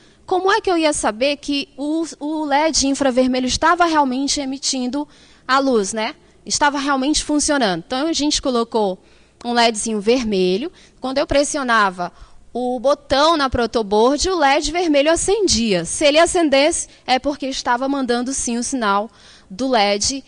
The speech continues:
infravermelho. Pode passar um pouquinho. E aí tá aí, ó, ele aceso ao pressionar um botão. Então, não tava na, fazendo teste aí já com a televisão, não estava.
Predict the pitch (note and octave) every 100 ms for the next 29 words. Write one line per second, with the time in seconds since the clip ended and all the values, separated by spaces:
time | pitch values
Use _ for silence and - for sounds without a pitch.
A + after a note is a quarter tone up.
0 | _ A#3 A3+ A3 A#3+ A3+ C4 C4 G3 D#3
1 | D3+ - - - - - - - G3 -
2 | F#3 G3 - F3+ _ _ _ _ - C#4
3 | C#4+ C#4 - D#4+ C4+ F3 - G#3+ A3 A#3+
4 | B3 C4+ - A#3+ A3 C#4 F4+ G4 _ -
5 | A3 A#3+ C4 C4 C4+ C4+ G#3+ G3 G#3 G#3+
6 | D4 - A3 D#3+ - _ _ _ _ -
7 | G3 G#3 A#3 - C#4+ E4 C#4+ C#4+ - C#4
8 | B3+ C#4 C#4+ A#3+ B3 C#4 A#3+ A#3 A#3 B3
9 | B3 B3+ C4 B3 F#3+ E4 A3+ C#4+ - G3+
10 | E3 D#3+